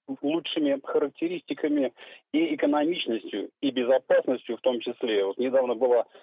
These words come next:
показана авария в новостях в Штатах по поводу встречи с Мерседес-Бенцем, где два, два трупа, э, водитель Теслы вышел, потёр локоть и поехал в, в участок. Э, но это один,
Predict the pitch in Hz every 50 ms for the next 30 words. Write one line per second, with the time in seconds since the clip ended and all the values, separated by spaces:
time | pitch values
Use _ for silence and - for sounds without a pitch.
0 | - - - - - _ _ - 123 117 127 120 110 110 117 113 113 117 120 120
1 | 123 117 107 104 101 107 107 110 117 123 120 - - 117 107 - - - - 170
2 | 156 - 117 104 - - _ - 104 - _ 117 110 110 104 104 101 98 98 104
3 | 101 - - - 143 - - - 110 - - 117 - - 139 127 117 117 117 117
4 | 113 110 110 98 92 - - 101 101 98 110 107 107 117 117 113 101 - _ _
5 | _ _ _ - - 131 135 135 - 160 175 175 - - 113 104 104 104 107 104
6 | 107 110 107 107 123 123 127 123 127 113 117 - - 151 - - 110 107 117 127
7 | 135 - 110 98 90 - _ _ _ _ _ _ _ _ _ _ _ _ _ _
8 | - 113 - - 123 113 117 120 139 147 - 101 - _ 107 95 - 110 120 113
9 | - 110 107 107 104 95 - - - 110 104 98 - _ _ _ _ 104 101 117
10 | - - 120 104 - - - - _ _ _ - - - _ _ _ _ _ _
11 | - 120 120 117 113 110 104 104 104 107 120 135 170 185 185 170 156 147 - 156
12 | 151 143 135 135 131 135 143 156 151 143 135 127